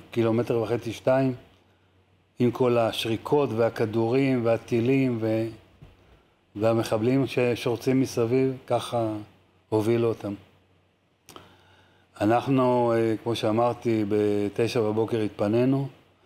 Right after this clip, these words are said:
חיכינו בתחנת הדלק עד אחר הצהריים שהוציאו את, אה, תמיר.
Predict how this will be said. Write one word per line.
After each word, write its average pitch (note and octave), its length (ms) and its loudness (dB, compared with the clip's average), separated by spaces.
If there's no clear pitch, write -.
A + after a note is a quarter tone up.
חיכינו B2 380 2
בתחנת A#2 540 0
הדלק A2 460 0
עד A2 160 2
אחר A#2 260 0
הצהריים A2 460 0
שהוציאו A2 640 0
את, A2 180 -6
אה, G#2 300 0
תמיר. A#2+ 340 0